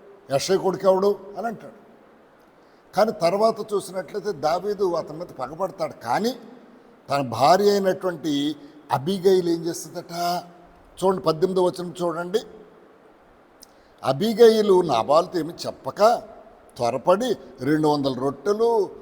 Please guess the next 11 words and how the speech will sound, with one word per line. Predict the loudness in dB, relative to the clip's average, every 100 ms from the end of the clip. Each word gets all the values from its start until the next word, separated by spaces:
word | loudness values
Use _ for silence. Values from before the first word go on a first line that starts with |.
| -8
రెండు | -4 -4
ద్రాక్షారసపు | -2 0 0 -2 -10 -10 -14 -6 0
తిత్తులు, | 0 0 0 2 0 -2 -20 -20 -2
వండిన | -2 0 -4 -4
ఐదు | -2 -2 -2
గొర్రెల | -2 -4 -4 -8
మాంసము, | -4 -4 -4 -6 -6 -4 -4 -8 -12 -4
ఐదు | -2 -2
మానుకలు | -2 -2 -4 -6
వేయించిన | -4 -4 -8 -12
ధాన్యము, | -8 -2 -2 -2 -4 -2 -4